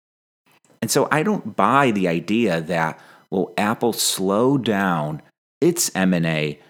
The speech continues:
because most of its teams were working from home. I, I don't think there's much there.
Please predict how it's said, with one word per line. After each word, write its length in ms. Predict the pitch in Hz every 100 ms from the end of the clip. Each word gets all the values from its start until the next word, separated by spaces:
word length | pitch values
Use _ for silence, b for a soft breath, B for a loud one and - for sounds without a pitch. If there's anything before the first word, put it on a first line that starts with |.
| b _ -
because 580 | 98 - 98 92 -
most 300 | 95 95 92
of 100 | 92
its 220 | 92 - -
teams 540 | - 92 87 85 -
were 160 | 80 76
working 640 | 82 78 - 78 76 69 -
from 240 | - 139
home. 360 | - - - -
I, 180 | 190 175 -
I 120 | -
don't 300 | - 165 - -
think 280 | 127 -
there's 240 | - 90 92
much 360 | 87 - -
there. 340 | - 64 -